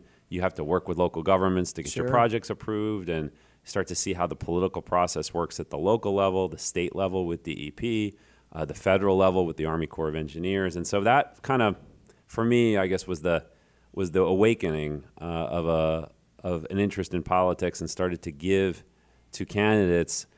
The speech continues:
Speaker 1: But I mean, Matt, we're talking about fifty dollars,
Speaker 2: <laughs>
Speaker 1: a hundred dollars.
Speaker 2: Sure,
Speaker 1: Like,
Speaker 2: sure.
Speaker 1: you know, that was a lot of money in, for me. It's still a lot of money, uh, when you give a hundred dollars to a candidate. Uh, for a young lawyer in the early two thousands, uh, raising a family, that was,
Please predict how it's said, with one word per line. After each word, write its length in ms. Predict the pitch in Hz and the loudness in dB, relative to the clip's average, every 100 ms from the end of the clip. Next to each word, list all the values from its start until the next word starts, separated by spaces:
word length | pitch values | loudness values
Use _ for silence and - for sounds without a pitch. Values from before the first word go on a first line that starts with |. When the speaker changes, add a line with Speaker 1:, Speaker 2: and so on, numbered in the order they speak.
| _ _ _ | _ _ _
Speaker 1:
But 140 | 95 87 | -2 2
I 40 | |
mean, 160 | 90 87 | 4 4
Matt, 220 | 87 85 | 4 2
we're 80 | 82 | 0
talking 340 | 87 80 80 | 0 0 -2
about 400 | 73 73 71 - | -2 0 -2 -6
fifty 340 | - 82 - 80 | -8 -8 -6 -4
dollars, 640 | 76 69 67 67 67 - - - - | -2 -2 -4 -6 -10 -12 -8 -8 -8
Speaker 2:
<laughs> 260 | 151 151 | -10 -8
Speaker 1:
a 120 | - | -4
hundred 260 | 92 87 82 | 0 0 2
dollars. 540 | 78 76 73 69 69 78 | 2 2 0 -2 -6 -4
Speaker 2:
Sure, 80 | |
Speaker 1:
Like, 80 | 87 | -4
Speaker 2:
sure. 280 | 143 139 123 _ _ | -2 -4 -6 _ _
Speaker 1:
you 80 | 92 | -6
know, 80 | 78 | 0
that 180 | 113 131 | 2 4
was 100 | 110 | 4
a 40 | |
lot 240 | 101 101 | 6 6
of 60 | 90 | 6
money 480 | 101 107 87 80 - - | 4 4 2 0 -6 -8
in, 320 | 82 82 80 | -4 -2 -2
for 160 | - 92 | -2 2
me. 460 | 101 92 82 90 - | 2 2 0 -6 -6
It's 140 | - | -2
still 140 | 220 196 | 4 6
a 80 | |
lot 140 | 127 95 | 6 6
of 60 | |
money, 380 | 82 73 73 76 - | 2 -2 -6 -10 -12
uh, 280 | 85 82 85 | -6 -4 -2
when 200 | 76 92 | -2 -2
you 80 | 87 | 0
give 120 | 87 | 0
a 40 | |
hundred 180 | 90 87 | 0 0
dollars 340 | 85 85 82 - | 2 2 0 -4
to 100 | 76 | -8
a 40 | |
candidate. 480 | 80 78 78 82 - _ _ _ | -6 -6 -4 -4 -6 _ _ _
Uh, 240 | - 76 65 | -6 -4 -6
for 200 | - 95 | -2 2
a 120 | 90 | 4
young 360 | 85 95 104 107 | 2 2 2 4
lawyer 400 | 92 92 92 87 | 4 4 4 4
in 200 | 82 78 - _ _ - | 2 -2 -6 _ _ -4
the 80 | 92 | 0
early 200 | 95 87 | 2 0
two 160 | 87 | -2
thousands, 680 | 82 87 85 78 76 73 - - | 0 2 2 0 -4 -6 -10 -14
uh, 160 | 82 80 | -14 -4
raising 280 | 87 82 80 | -2 -2 -2
a 40 | |
family, 340 | - 85 85 78 | -4 -4 -4 -4
that 180 | 82 - | -4 -4
was, 380 | 85 80 - | -6 -8 -10